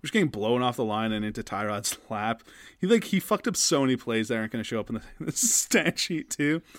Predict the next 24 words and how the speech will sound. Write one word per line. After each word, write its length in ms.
Um, 300
John 240
Franklin 320
Myers 220
had 120
maybe 180
the 80
best 220
game 80
of 40
his 100
career, 280
and 80
he 40
gave 180
the, 180
the, 260
the 100
whole 240
line 400
hell 240
up 140
and 140
down. 440